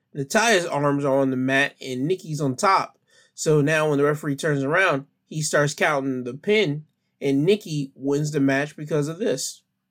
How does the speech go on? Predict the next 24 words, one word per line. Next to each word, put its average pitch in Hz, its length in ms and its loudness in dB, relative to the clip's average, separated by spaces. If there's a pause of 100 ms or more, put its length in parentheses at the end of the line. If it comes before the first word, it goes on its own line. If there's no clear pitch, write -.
(360)
So 147 220 0
Nikki 185 560 -4 (320)
A 151 160 -2
S 175 200 0
H 147 460 -4 (160)
wins 139 300 -4
the 156 80 -4
match. 135 540 -4 (760)
And 151 360 -2
after 208 320 2
the 165 80 0
match, 262 400 2
though, 120 260 -6 (580)
Nox 214 440 2
and 156 340 -2
Shotzi 202 520 0
come 202 260 -2
down 185 240 4
to 190 120 -4
the 180 80 0
ring 147 260 0
in 190 280 -6
their 202 160 2
tank, - 640 -4